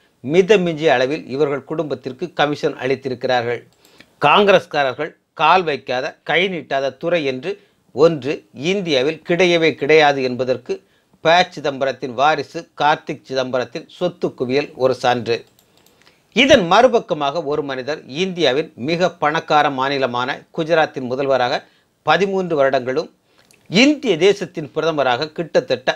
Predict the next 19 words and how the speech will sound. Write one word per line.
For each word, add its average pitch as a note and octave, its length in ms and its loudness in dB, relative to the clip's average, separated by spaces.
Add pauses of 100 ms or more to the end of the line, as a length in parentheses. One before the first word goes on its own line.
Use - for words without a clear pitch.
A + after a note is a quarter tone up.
(120)
ஐந்து F3+ 300 2
வருடமும் C3 440 -2
இருந்துள்ளார். A#2+ 560 -2 (280)
இப்போதும் B2+ 500 -2
இருக்கிறார். A#2 500 -2 (480)
ஆனாலும் C#3+ 540 2
அவரின் C#3 360 -4
சொத்து D#3+ 320 -6
கணக்கு B2 420 -6
என்பது A#2+ 400 -4
ஒரு C3+ 280 -2
திறந்த C#3+ 360 0
புத்தகம். A2+ 480 -6 (680)
சொந்தமாக D3+ 600 2
கார் B2+ 280 0
இல்லை, A#2 220 -4 (480)
எந்த D#3+ 340 2
நிறுவனத்திலும் C#3+ 680 -2
அவருக்கு C3 420 -4